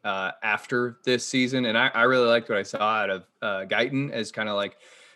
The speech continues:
maybe the long-term Mike Williams replacement, 'cause I think Williams will go for a decent amount on, uh,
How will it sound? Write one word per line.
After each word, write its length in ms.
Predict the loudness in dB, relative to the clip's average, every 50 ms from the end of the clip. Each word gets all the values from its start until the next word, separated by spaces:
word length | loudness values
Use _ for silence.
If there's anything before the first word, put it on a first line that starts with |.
| _ _ -2
maybe 180 | 0 0 0
the 100 | 0 0
long-term 640 | 0 0 0 0 0 -2 -2 -4 -4 -2 -2 -2 -2
Mike 240 | -2 -2 -2 -2 -2
Williams 560 | -2 -2 -2 -2 -4 -4 -6 -8 -10 -12 -8 -6
replacement, 680 | -6 -6 -4 -2 0 0 0 0 0 -2 -2 -2 -4
'cause 120 | -4 -2 0
I 120 | 2 2
think 240 | 2 0 -2 -2 -6 _
Williams 460 | -2 0 2 2 2 0 -2 -4 -4
will 140 | -4 -4 -4
go 320 | -4 -2 -2 0 0 0 -2
for 420 | -4 -4 -2 -2 0 0 -2 -2
a 100 | -2 -4
decent 380 | -4 -4 -6 -6 -4 -6 -8 -6
amount 380 | -6 -4 -4 -2 -2 -4 -4 -6
on, 380 | -6 -4 -4 -4 -4 -6 -6 -8
uh, 300 | -6 -6 -6 -8 -10